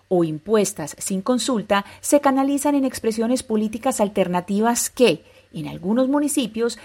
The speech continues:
entraron a la competencia electoral de cargos de representación pública como alcaldías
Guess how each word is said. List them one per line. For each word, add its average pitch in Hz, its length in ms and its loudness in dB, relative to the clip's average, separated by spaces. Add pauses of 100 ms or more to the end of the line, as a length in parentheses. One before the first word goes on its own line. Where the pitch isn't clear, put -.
(120)
entraron 277 480 0
a 277 100 0
la 220 180 0
competencia 220 720 -2
electoral 262 480 2
de 254 120 4
cargos 214 380 -2
de 226 100 4
representación 165 800 -4
pública 240 800 -2
como 160 220 0
alcaldías 202 760 0